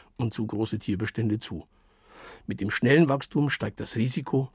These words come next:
dass Tiere leiden. Der Tierschutzskandal in mehreren Allgäuer Großbetrieben gilt als aktueller Beleg dafür. Dabei hinken die bayerischen Bauern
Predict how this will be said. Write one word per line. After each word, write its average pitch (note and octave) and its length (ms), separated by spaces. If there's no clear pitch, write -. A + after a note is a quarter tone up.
dass C#3+ 220
Tiere C3 320
leiden. F2+ 420
Der D#2+ 160
Tierschutzskandal C#3+ 920
in A2 240
mehreren D#3 500
Allgäuer A#2 460
Großbetrieben B2+ 760
gilt G3+ 400
als A#2+ 300
aktueller A2+ 480
Beleg B2 480
dafür. F2+ 380
Dabei C#3+ 340
hinken F#3 360
die D#3 100
bayerischen D#3 420
Bauern C#3 440